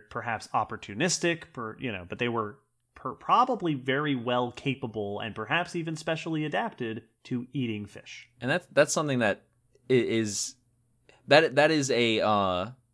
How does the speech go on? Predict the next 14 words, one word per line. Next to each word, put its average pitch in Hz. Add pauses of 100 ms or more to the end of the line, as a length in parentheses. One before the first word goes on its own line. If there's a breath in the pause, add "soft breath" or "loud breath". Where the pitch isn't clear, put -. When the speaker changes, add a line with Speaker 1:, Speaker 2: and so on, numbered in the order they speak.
(440 soft breath)
Speaker 2:
jump 127
to 120
a 107
conclusion 113
that 107
we 127
have, 120
can 120
even 110
make 101
with 98
modern 107
groups. 95
Uh, 92